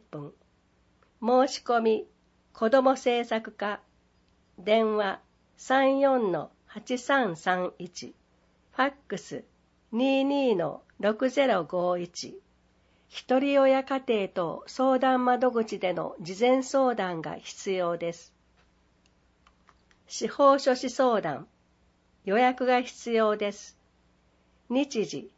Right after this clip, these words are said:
三回あります。一回目、七月八日水曜、九時三十分から十一時三十分。予約開始、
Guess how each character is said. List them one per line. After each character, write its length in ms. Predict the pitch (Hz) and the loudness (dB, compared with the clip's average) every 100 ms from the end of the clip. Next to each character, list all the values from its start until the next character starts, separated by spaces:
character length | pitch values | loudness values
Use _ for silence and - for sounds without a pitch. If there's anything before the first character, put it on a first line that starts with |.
| _ _ _ _ | _ _ _ _
三 400 | - 262 262 254 | 0 4 4 2
回 320 | 240 240 233 | 0 2 0
あ 60 | 233 | -2
り 140 | 226 | -2
ま 180 | 220 226 | -4 -6
す。 200 | - - _ _ _ _ _ | -10 -20 _ _ _ _ _
一 160 | 240 202 _ | -14 -14 _
回 260 | - 233 233 | -2 0 2
目、 320 | 226 208 - _ _ _ _ _ _ | 0 -2 -2 _ _ _ _ _ _
七 300 | - - 262 | -20 -6 0
月 280 | 262 262 262 | 2 0 0
八 220 | 247 240 240 | 0 2 0
日 260 | 240 240 | -2 -2
水 380 | 247 - 233 226 | -4 -6 -2 0
曜、 360 | 214 175 147 - _ _ _ | 0 -2 -6 -14 _ _ _
九 120 | - 311 | -6 -2
時 160 | 240 | -2
三 340 | 214 233 247 240 | 0 0 0 0
十 140 | 254 | -6
分 380 | 254 - 175 160 | -6 -8 -6 -6
か 160 | 170 | -10
ら 120 | 170 117 175 | -10 -10 -12
十 260 | 240 269 269 | -2 0 0
一 220 | 254 262 | -4 -6
時 100 | 185 | -6
三 360 | 180 190 190 | -4 -4 -4
十 160 | 190 190 | -4 -8
分。 320 | - - 139 _ _ _ _ _ _ _ | -10 -16 -16 _ _ _ _ _ _ _
予 160 | - 208 | -6 0
約 300 | 240 277 262 | 0 0 -4
開 300 | 247 240 240 | -2 0 -2
始、 300 | - 220 - | -4 -6 -6